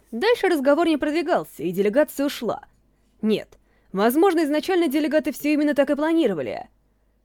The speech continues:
«С четвертым мечом Анрасу все так же сложно», глядя на мрачные лица своих подчиненных, пробормотал Курт Третий. Четвертый меч Империи,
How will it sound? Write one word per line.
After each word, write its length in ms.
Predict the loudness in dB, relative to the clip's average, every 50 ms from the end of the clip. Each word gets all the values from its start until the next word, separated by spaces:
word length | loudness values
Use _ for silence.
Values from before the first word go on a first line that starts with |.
| _ _ _ _ _ _ _ _ _ _ _ _ _ _ _ _ _ _ _ _ _ -20
«С 40 |
четвертым 560 | -12 -6 -6 -4 0 2 2 2 2 2 0 2
мечом 360 | 0 -2 -2 -2 -4 -4 -2
Анрасу 480 | -2 -4 -4 -6 -6 -8 -12 -16 -18
все 220 | -16 -12 -8 -6 0
так 180 | 2 2 2
же 120 | 2 0 -4
сложно», 600 | -2 -2 0 0 0 0 -2 -6 -12 -12 -12 -16 _ _ _ _ _ _ _ _ -4
глядя 300 | 0 2 4 4 4 4
на 80 | 4
мрачные 360 | 6 4 4 4 2 2 2
лица 140 | 2 2 0
своих 260 | -2 -2 -2 -2 -2
подчиненных, 600 | -2 -4 -4 -4 -4 -4 -4 -2 -2 -4 -6 _ -10
пробормотал 520 | -8 -6 -4 -2 -2 0 2 4 2 4
Курт 200 | 4 0 -2 -2
Третий. 560 | 0 0 0 -2 -2 -8 -12 -14 -14 -14 -18 _ _ _ _ _ _ _ _ _ _
Четвертый 560 | -10 -10 -8 -4 -2 0 2 2 2 2 0
меч 200 | 0 0 0 0
Империи, 600 | -2 -2 -2 -2 0 0 0 -2 -2 -8 -10 -14